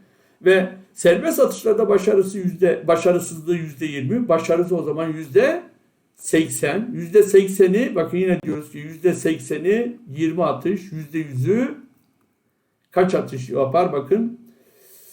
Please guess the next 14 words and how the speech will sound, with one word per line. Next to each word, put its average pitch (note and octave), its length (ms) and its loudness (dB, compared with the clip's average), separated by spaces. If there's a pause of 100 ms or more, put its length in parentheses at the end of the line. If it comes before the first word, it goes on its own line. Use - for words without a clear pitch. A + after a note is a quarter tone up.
(560)
x F#3 220 -2
atış, E3 460 0
tamam, F3+ 460 -4
şunları B2+ 480 -4
sadeleştirdik. C3+ 1040 -4
Dörde C3+ 340 -2
böl A2+ 160 -4
iki, B2+ 260 -8
dörde C3 420 -2
böl G2+ 240 -8
beş, E3+ 400 -2
beş, E3 540 -4
yirmi F#3 340 2
beş A3 240 4